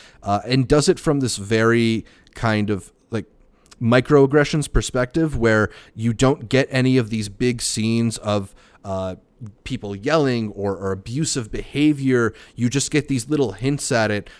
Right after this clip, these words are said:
the way that, uh, it might f-, actually happen in, in a,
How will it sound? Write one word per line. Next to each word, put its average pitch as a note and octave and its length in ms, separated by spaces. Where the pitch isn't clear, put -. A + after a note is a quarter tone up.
the A2 160
way A#2+ 460
that, G#2 560
uh, F#2+ 340
it B2+ 300
might C#3 280
f-, - 260
actually D3+ 340
happen C3+ 420
in, A2+ 200
in A#2 240
a, A2 240